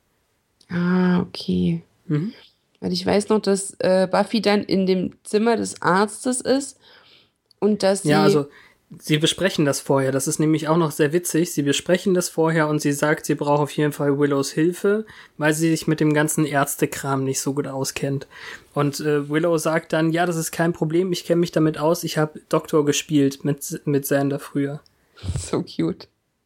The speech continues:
Speaker 2: Das ist, ist doch eine witzige Szene, oder nicht?
Speaker 1: Ja,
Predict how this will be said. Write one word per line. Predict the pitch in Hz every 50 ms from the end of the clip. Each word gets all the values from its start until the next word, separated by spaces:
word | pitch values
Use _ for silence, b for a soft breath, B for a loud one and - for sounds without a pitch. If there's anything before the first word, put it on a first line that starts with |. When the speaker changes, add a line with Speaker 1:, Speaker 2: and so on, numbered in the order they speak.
| _ _ _ _ _
Speaker 2:
Das | - 147 160 175
ist, | 180 - - - - -
ist | - - 208 -
doch | - 220 190 -
eine | 175 190 185 175 165 165
witzige | 208 208 - 233 196 202
Szene, | - - 262 262 208 151 143
oder | 143 147 147
nicht? | 143 143 147 147 - - - _ _ _ _ _ _
Speaker 1:
Ja, | - - 202 208 196 185 180 175 175 170 170 180